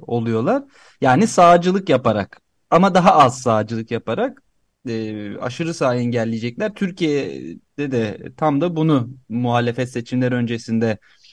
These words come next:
işliyordu. E, göçmen karşıtı bir, e, program, e, izliyordu. Bu Türkiye'de daha <laughs> aşırı sağın işine yaradığını aslında gördük. Çünkü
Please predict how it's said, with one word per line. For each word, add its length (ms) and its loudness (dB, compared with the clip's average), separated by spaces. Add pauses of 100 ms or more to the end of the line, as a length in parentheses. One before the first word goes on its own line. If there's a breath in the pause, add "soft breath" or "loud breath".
(260 soft breath)
işliyordu. 720 -2 (440 soft breath)
E, 400 -4 (680)
göçmen 400 0
karşıtı 540 -2
bir, 300 -10 (200)
e, 240 -10 (120)
program, 520 -2 (140)
e, 200 -10
izliyordu. 640 -10
Bu 260 -2
Türkiye'de 440 -8
daha 260 4
<laughs> 0 -
aşırı 320 -8
sağın 460 -6 (420 loud breath)
işine 360 -4
yaradığını 520 -6
aslında 360 -8
gördük. 440 -4
Çünkü 420 -4